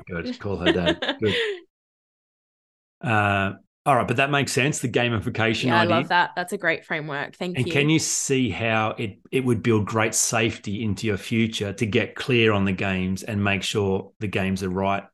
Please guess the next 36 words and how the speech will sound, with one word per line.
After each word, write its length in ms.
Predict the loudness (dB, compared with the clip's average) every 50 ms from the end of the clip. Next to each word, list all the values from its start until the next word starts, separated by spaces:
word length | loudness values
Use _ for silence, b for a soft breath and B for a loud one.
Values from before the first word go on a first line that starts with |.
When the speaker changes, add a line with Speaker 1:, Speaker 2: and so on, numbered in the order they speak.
| _ _ _ _ _ _ _ _ _ _ _
Speaker 2:
Yeah, 380 | -6 -2 -2 -2 -2 -4 -6 -4
it's 200 | -4 -4 -4 -4
a 60 | -6
super 340 | -2 0 0 2 2 0 -4
similar 400 | -2 -2 -2 -2 0 -2 -2 -2
framework 520 | -2 -2 -2 -2 0 -2 -2 -4 -4 -4
that 120 | -6 -4 -2
I, 140 | -2 -4 -4 -6 -12 _ _ _ -20 -10 _
I 240 | 0 0 2 2 0
already 300 | 0 -2 -2 -4 -4 -6
use 340 | -8 -6 -4 -4 -4 -6 -8
with 160 | -10 -10 -8
leadership 540 | -6 -6 -4 -6 -6 -8 -8 -10 -10 -12 _
teams 480 | -12 -8 -6 -6 -6 -6 -8 -10 -10
about 380 | -8 -6 -4 -2 -2 -4 -4 -8 -8 -2
right 280 | 0 2 2 0 -2
person, 380 | -4 -4 -4 -4 -4 -8 -10 -8
right 260 | -8 -8 -8 -8 -10
seat. 380 | -10 -10 -10 -10 -10 -12 -14 -14 -20 _ _ _ _ _
And 120 | -6 -6
you 60 | -6 -6
can 140 | -8 -10
have 240 | -8 -8 -8 -8 -8 -8
that 380 | -10 -10 -10 -14 -14 -14 -18 -18 _ -8
Speaker 1:
Brilliant. 480 | -4 -2 -2 -2 -2 -4 -6 -8 -10 -12 _ _ _ _ b b b b b b b b b b _ _ _ _
Speaker 2:
same 80 | -20 -20
framework 600 | -6 -4 -2 -2 -2 -2 -4 -4 -4 -6 -6 -6
of 260 | -8 -8 -10 -12 -16 _ _ _
wrong 320 | -6 -4 -2 -2 -2 -4 -4
person, 800 | -4 -2 -2 -2 -2 -6 -8 -10 -10 -10 -10 -10 -12 -12 -14 -16 -10
right 320 | -4 -2 -2 -2 -2 -6
seat, 300 | -10 -10 -8 -8 -8 -8 -6
right 280 | -6 -4 -4 -6 -8
seat. 500 | -12 -12 -10 -10 -10 -8 -10 -12 -14 -18 -20 _
Yeah. 200 | -10 -6 -2 0
Speaker 1:
Yeah, 220 | 2 2 2 2